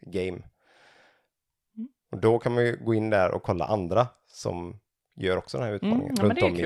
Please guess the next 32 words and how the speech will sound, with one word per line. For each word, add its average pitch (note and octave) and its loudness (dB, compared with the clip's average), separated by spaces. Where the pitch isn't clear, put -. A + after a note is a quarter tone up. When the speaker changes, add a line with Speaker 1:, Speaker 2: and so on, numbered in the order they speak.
Speaker 2:
kul. - -6
Speaker 1:
i, - -4
i - -4
världen. D#2 -2
Och A2 -4
det, B2+ 4
det A2+ 4
är A2 4
ganska A#2+ 4
roligt G#2 0
ändå. G#2+ 0
Det C3 4
kanske C#3+ 6
låter C3 6
som B2+ 2
en A#2+ 6
tråkig A#2+ 4
utmaning, G#2 2
men, G#2+ 2
eh, G#2+ -4
när G#2+ -2
man A2 6
väl, G2+ 4
eh, G#2 6
Speaker 2:
Men A3 0
många A#3+ 0
säger B3 2
att G#3+ 2
man G#3 -2
blir G3 0
väldigt F#3 4
lycklig G#3+ -6